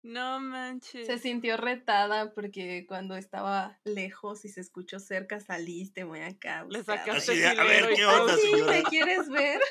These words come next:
Speaker 2: <laughs> Pues ahí voy".
Speaker 3: No, pero
Speaker 1: No
Speaker 3: mira,
Speaker 1: inventes.
Speaker 3: considerando lo di-, la difícil, la difícil situación en la que estaba yo trabajando en ese momento, capaz que si salgo y me la encuentro ahí parada, le hubiera dicho,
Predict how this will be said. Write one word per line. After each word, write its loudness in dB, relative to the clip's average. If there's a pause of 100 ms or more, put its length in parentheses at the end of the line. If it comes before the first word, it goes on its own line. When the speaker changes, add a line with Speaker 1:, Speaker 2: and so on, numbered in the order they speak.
Speaker 2:
<laughs> -2 (220)
Pues -6
ahí 0
voy". -4 (760)
Speaker 3:
No, 0
pero -2
Speaker 1:
No 2
Speaker 3:
mira, 6
Speaker 1:
inventes. -2
Speaker 3:
considerando -2 (560)
lo -2
di-, -2
la -6
difícil, -6
la -6
difícil -8
situación -6
en -4
la -8
que -10
estaba -4
yo -4
trabajando -6
en -6
ese -8
momento, -10 (560)
capaz 0
que -6
si -4
salgo 2
y -6
me -6
la -2
encuentro -6
ahí -4
parada, -2
le -10
hubiera -4
dicho, -6